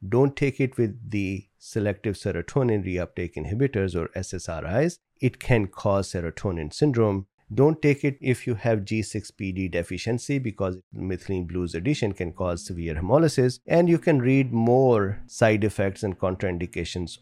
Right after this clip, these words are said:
on these pages. So let me just very quickly go to these pages as well to show you. So here, this is drugs dot com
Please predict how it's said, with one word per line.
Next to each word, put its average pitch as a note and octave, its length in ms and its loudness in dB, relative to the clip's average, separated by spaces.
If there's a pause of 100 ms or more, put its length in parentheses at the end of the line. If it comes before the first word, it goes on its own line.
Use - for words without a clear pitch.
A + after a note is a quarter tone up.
on F2 420 -4
these D#2+ 480 -6 (260)
pages. D#2 340 -6
So G#2+ 100 -4
let A2+ 140 2
me B2 100 2
just G#2 260 -4
very F2 200 -2
quickly F2 640 -4 (180)
go A2+ 200 2
to G#2+ 180 -6
these E2+ 600 -6
pages F#2 400 -4
as D#2+ 180 -8
well F2 380 -4 (380)
to - 80 -10
show F#2 300 -8
you. D#2+ 360 -6 (240)
So - 220 0
here, A#2+ 600 4 (140)
this A#2 180 2
is A2+ 140 0
drugs G#2+ 320 2
dot F#2 240 0
com A#2 480 0